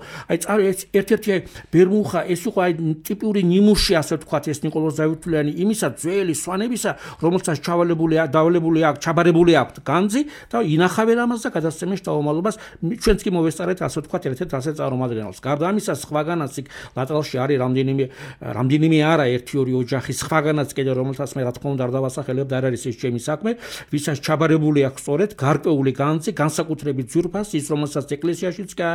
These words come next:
არ ინახავენ, არამედ სახლში აქვს შენახული. თუმცა, თუმცა სვანური ტრადიციის მიხედვით ოჯახში ხატს, რაიმე სიძველეს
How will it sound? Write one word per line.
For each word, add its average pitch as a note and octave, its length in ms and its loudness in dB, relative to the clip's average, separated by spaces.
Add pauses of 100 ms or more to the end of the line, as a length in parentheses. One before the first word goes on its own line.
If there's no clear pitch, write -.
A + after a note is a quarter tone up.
(320)
არ D#3+ 160 2
ინახავენ, G3+ 440 0
არამედ G3 280 0
სახლში E3 340 -4
აქვს G3 140 -4
შენახული. D#3 400 -2
თუმცა, A#3 400 2 (440)
თუმცა F#3+ 420 0
სვანური F#3 480 0
ტრადიციის D3+ 560 -4
მიხედვით A3 380 -2 (100)
ოჯახში E3+ 520 0 (180)
ხატს, - 580 -2 (220)
რაიმე E3 340 2
სიძველეს G#3 480 0